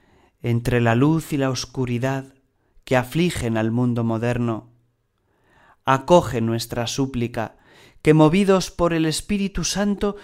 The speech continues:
dirigimos directamente a tu corazón. Abraza con amor de madre este nuestro mundo humano que te confiamos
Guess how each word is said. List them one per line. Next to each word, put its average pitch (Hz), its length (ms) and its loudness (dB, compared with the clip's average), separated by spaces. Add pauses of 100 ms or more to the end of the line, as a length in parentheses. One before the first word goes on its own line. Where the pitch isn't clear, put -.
(280)
dirigimos 143 920 0
directamente 139 920 0 (340)
a - 160 -14
tu 113 140 -6
corazón. 104 800 -6 (1160)
Abraza 160 600 4
con 165 160 2
amor 160 300 4
de 160 100 2
madre 165 540 0 (680)
este 180 460 2
nuestro 165 560 2
mundo 165 460 4
humano 135 720 2 (1000)
que 127 140 -2
te 131 140 0
confiamos 123 1200 0